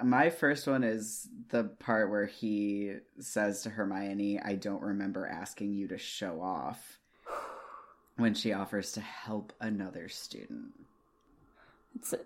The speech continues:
Speaker 2: I've had a teacher say that before. Like, I've been through, I've had a Snape like that before. And having that empathic moment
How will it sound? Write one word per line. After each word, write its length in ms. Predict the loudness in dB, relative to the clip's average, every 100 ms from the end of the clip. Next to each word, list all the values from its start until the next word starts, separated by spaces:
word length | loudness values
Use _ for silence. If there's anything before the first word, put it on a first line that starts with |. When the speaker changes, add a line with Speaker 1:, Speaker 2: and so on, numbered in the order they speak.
| -14 _ _ _ _ _ _ _
Speaker 2:
I've 140 | 4 6
had 240 | 8 8
a 60 | 8
teacher 360 | 6 4 4
say 320 | 2 2 2
that 320 | 4 4 2 0
before. 480 | 0 4 4 4 4
Like, 140 | 12
I've 260 | 12 12 10
been 240 | 10 10
through, 200 | 6 4
I've 100 | 4
had 320 | 4 8 8
a 80 | 8
Snape 460 | 2 0 2 0 2
like 280 | 4 4 6
that 200 | 6 6
before. 520 | 0 6 6 6 6
And 380 | 6 6 8 6 4 -8 -20 -20 _ -6 4
having 500 | 4 10 10 12 10
that 260 | 10 10 8
empathic 840 | 6 6 4 4 6 4 2 2
moment 460 | 2 4 4 2